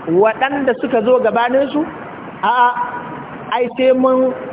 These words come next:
bayyana kowa ya gane su wane ne masu gaskiya kuma su wane ne masu ƙarya.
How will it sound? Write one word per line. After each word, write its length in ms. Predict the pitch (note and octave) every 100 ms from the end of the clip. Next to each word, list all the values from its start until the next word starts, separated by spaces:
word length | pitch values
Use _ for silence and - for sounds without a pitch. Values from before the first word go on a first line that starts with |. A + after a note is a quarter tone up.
| - - F#3+
bayyana 560 | B3+ C4 B3 G#3+ A3+ G3 - - E3+ - - - - - - - - -
kowa 360 | B3+ C4 C4+ B3+
ya 220 | C4 B3+
gane 380 | A#3 C4 C4 A3+ - - - - - - -
su 120 | - C4+
wane 340 | B3 A#3+ C4
ne 180 | C4 A#3+
masu 320 | A3 G#3 B3
gaskiya 460 | B3 B3+ - C4+ B3+ C4 C4 - - - -
kuma 200 | A3+ B3+
su 180 | B3 C4
wane 300 | A#3+ A3+ B3+
ne 140 | B3+
masu 300 | A3+ G3 -
ƙarya. 320 | G3+ G3 F#3+